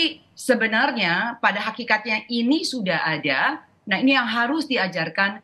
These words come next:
dari rumah, dari sekolah. Caranya bagaimana? Adalah pe-, pemberian efek jera. Jadi konsekuensi atas bullying yang tidak dibenarkan, baik dalam bentuk fisik,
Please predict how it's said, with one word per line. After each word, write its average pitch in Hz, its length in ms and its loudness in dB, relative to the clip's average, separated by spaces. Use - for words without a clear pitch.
dari 180 400 0
rumah, 170 560 2
dari 214 320 0
sekolah. 240 560 0
Caranya 247 400 2
bagaimana? 208 800 0
Adalah 240 400 0
pe-, 226 320 2
pemberian 240 720 2
efek 220 320 -2
jera. 220 480 0
Jadi 262 560 0
konsekuensi 240 1500 -2
atas 220 380 0
bullying 220 420 0
yang 202 240 -2
tidak 294 320 2
dibenarkan, 175 880 -2
baik 175 320 0
dalam 165 240 0
bentuk 165 640 -2
fisik, 196 480 -4